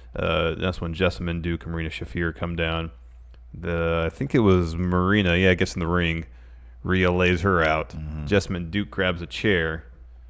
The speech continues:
Speaker 1: Um, oh, sorry, no. Uh, that's a distraction for Rhea. Shayna hits her with the knee,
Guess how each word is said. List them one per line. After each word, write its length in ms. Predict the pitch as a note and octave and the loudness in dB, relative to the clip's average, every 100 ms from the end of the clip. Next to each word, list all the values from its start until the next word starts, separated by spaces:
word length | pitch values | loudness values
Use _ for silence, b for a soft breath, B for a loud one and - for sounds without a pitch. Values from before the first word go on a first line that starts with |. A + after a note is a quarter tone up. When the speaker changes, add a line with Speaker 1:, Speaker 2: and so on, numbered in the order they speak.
| b - | b -16
Speaker 1:
Um, 680 | F2+ E2 D#2+ D#2+ D#2 D#2 - - - - - - - - | -10 -8 -8 -10 -12 -14 -16 -20 -20 -20 -20 -20 -12 -6
oh, 80 | F#2+ | -4
sorry, 320 | - G#2 F2 | 2 2 2
no. 240 | F2+ D#2+ E2+ | -4 -6 -10
Uh, 220 | F#2 E2+ E2+ | -8 -8 -8
that's 480 | D#2+ D2 - - - | -12 -14 -14 -14 -10
a 80 | |
distraction 560 | E2+ F2 G#2+ G2+ - F2 | -10 -6 0 0 -2 -12
for 140 | - E2 | -12 -12
Rhea. 300 | D#2+ D#2 D#2 b b - | -8 -8 -10 b b -4
Shayna 280 | A2+ G#2 | 0 0
hits 180 | F2 G2 | 0 -4
her 100 | F2+ | -4
with 140 | E2+ - | -4 -4
the 80 | E2+ | -6
knee, 420 | F#2 E2+ D#2+ | -4 -2 -4